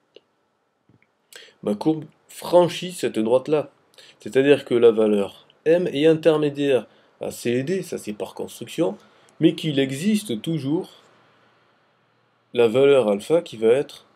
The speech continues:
l'abscisse de ce point A. Et donc pour la représenter, on va tracer la perpendiculaire à cette droite,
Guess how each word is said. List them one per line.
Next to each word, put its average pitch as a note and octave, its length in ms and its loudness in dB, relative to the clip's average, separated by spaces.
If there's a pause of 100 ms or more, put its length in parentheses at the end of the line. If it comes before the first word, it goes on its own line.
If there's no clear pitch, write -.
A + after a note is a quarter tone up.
l'abscisse A2 840 -6 (400)
de G2+ 100 -8
ce A#2+ 160 -8
point B2+ 300 0
A. G#2+ 240 2 (340)
Et G2+ 40 -18
donc G2 220 -6
pour A2+ 200 -6
la A2 60 0
représenter, G2+ 640 -6
on C#3 60 -4
va G#2 120 -4
tracer G2+ 340 -10
la A#2 140 -6
perpendiculaire B2 1000 -10 (800)
à D#3 120 0
cette B2+ 300 -10
droite, G#2+ 520 -4